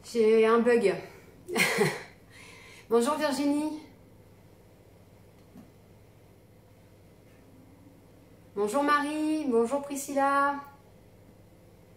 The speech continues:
Bonjour Karine. <laughs> Ah, Kevin. Salut Kevin. Bonjour Isabelle. Bah, ça va, moi ça va bien.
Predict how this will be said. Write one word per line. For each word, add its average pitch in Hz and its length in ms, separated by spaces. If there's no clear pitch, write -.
Bonjour 214 240
Karine. 302 460
<laughs> 208 60
Ah, 220 400
Kevin. 240 540
Salut 233 360
Kevin. 214 460
Bonjour 214 240
Isabelle. 262 540
Bah, 214 380
ça 277 140
va, 233 320
moi 220 180
ça 269 120
va 196 120
bien. 214 240